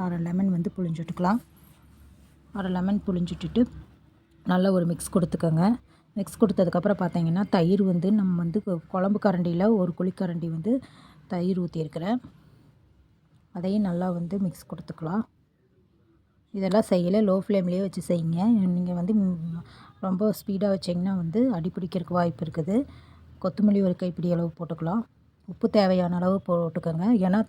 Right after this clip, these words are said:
வெங்காயம் வணக்கறதுக்கு உப்பு போட்டிருக்கிறோம். உப்பு செக் பண்ணிக்கோங்க.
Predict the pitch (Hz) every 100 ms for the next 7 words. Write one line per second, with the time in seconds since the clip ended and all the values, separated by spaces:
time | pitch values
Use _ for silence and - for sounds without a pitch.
0 | 170 170 180 202 190 180 180 180 196 185
1 | 165 165 165 185 226 185 180 - 165 -
2 | 175 - 165 170